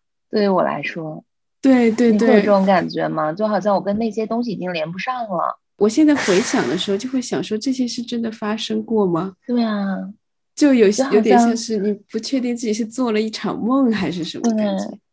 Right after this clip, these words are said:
Speaker 1: 就是更想回到现在，
Speaker 2: 嗯。
Speaker 1: 此时此刻，你的这个兴奋，你的这个
Speaker 2: <laughs>
Speaker 1: 你的脸红，你的这个热，嗯。
Speaker 2: 嗯，我要脱一件外套。 <laughs>
Speaker 1: 甚至有点想现在跟你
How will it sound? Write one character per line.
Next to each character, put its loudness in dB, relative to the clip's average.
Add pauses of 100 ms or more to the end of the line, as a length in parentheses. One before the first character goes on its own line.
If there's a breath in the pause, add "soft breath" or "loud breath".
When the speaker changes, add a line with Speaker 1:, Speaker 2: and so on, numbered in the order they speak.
(140)
Speaker 1:
就 -2
是 0
更 0
想 0
回 -6
到 0
现 -2
在， -6
Speaker 2:
嗯。 -12
Speaker 1:
此 -8
时 -2
此 -12
刻， -2
你 0
的 4
这 4
个 4
兴 0
奋， 2
你 -6
的 -2
这 -2
个 0
Speaker 2:
<laughs> -8
Speaker 1:
你 -8
的 4
脸 0
红， -14 (640)
你 -10
的 -2
这 0
个 0
热， 0 (220)
嗯。 -16 (220)
Speaker 2:
嗯， -2 (120)
我 -6
要 0
脱 -6
一 -2
件 -8
外 -8 (120)
套。 -10 (120)
<laughs> -10
Speaker 1:
甚 2
至 6
有 4
点 0
想 -6
现 -4
在 0
跟 -2
你 -6